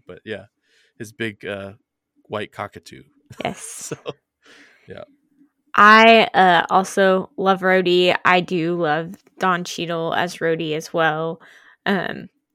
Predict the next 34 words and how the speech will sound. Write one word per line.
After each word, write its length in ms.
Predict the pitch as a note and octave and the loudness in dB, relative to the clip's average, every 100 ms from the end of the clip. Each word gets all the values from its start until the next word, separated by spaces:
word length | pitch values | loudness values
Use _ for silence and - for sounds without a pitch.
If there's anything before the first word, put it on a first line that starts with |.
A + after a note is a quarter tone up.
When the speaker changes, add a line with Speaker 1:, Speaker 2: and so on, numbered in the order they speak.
| - | 4
Speaker 2:
I 100 | G#3 | 4
will 220 | G3 G#3 | 6 2
say 380 | - G3+ F3+ F3 | 2 2 4 2
when 220 | - F#3+ | 0 -4
he 200 | G3+ F#3+ | -2 -2
walks 460 | F3+ D#3 F3+ - - | 0 0 0 -2 -2
into 300 | G3 - G3 | -2 -2 -2
that 360 | D#3+ D#3 - _ - | 2 2 2 _ -10
congressional 600 | F#3+ E3+ F3+ - - F3 | -6 2 2 2 -4 -4
hearing, 580 | F3+ F#3 F3 D#3 D#3+ F#3+ - - - - _ | -2 0 0 -2 -6 -8 -14 -20 -20 -20 _
I 100 | - | 4
kind 340 | F3 - F#3 G3 | 4 4 4 6
of 120 | G3+ | 2
wish, 680 | - F#3 F#3 F3+ - - - _ _ _ - | 2 2 2 0 -8 -12 -16 _ _ _ -8
you 100 | G3+ | -6
know, 380 | F3 F2+ - - _ _ | -6 -8 -10 -14 _ _
Tony 320 | - F#3+ F#3+ G3 | -6 -4 -2 -2
had 200 | G3 - | -4 -4
some-, 260 | F3 F#3 - | -6 -6 -8
said 320 | - - F3 F3 | -6 -2 0 0
something 300 | F3 F#3+ F3 | -2 -2 -6
to 80 | |
the 140 | F3 F3 | -8 -8
fact 380 | D#3 D3+ - - | -6 -6 -6 -12
of, 80 | - - - - - | -14 -16 -20 -16 -4
"You 100 | D4 | 4
look 160 | C#4 | 4
a 60 | G#3+ | 4
little 180 | G#3+ G3+ | 4 4
different. 380 | A3 - - - - | 2 -6 -8 -8 -14
Have 120 | G3+ | -8
you 100 | - | -2
lost 280 | A#3+ A#3+ - | 0 0 0
weight?" 180 | G3 | 2